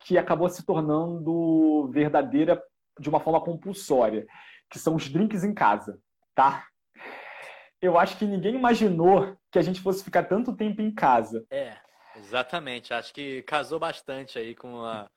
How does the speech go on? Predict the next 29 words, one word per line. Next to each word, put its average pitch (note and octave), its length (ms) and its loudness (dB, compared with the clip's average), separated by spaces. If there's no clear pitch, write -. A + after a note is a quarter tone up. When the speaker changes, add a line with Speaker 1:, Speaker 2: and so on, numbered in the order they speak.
Speaker 2:
a A#2 100 -12
situação B2+ 420 -6
atual. A#2+ 500 -6
Speaker 1:
Sim. C#3 500 -8
Mas F3+ 240 4
mesmo B3 380 0
antes A#3 220 2
da G3 100 6
pandemia, G#3 640 2
olha A#3 120 4
só, F3 200 2
Gustavo, A#2 520 -2
eles F3+ 220 2
já, F#3 240 2
já G3 180 2
previam G#3+ 600 0
essa F3+ 380 0
como G3+ 280 -2
uma G3+ 160 0
tendência F#3 560 -4
desse F#3 440 -2
ano. A#2+ 320 0
Então, D#3+ 1400 0
Speaker 2:
Acertaram D3 440 -4
um C3 40 -8
Speaker 1:
realmente, D#3+ 420 2
Speaker 2:
drink D#3+ 40 -8
duas D3+ 180 -4
vezes. A2+ 500 -16